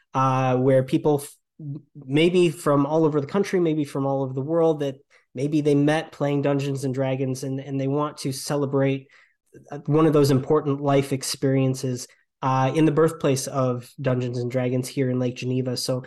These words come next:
we wanted to provide a space that would welcome them in,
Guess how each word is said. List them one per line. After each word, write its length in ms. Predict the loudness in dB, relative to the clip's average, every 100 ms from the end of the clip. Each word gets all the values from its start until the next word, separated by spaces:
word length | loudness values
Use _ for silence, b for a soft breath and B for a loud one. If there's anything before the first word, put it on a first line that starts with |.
| B _
we 100 | 2
wanted 300 | 4 4 2
to 80 | 0
provide 420 | 0 2 2 2
a 40 | 0
space 440 | -2 -2 -2 -2
that 200 | -6 -4
would 180 | -2 -2
welcome 400 | 0 0 0 0
them 220 | 0 -2
in, 460 | -2 -2 -2 -4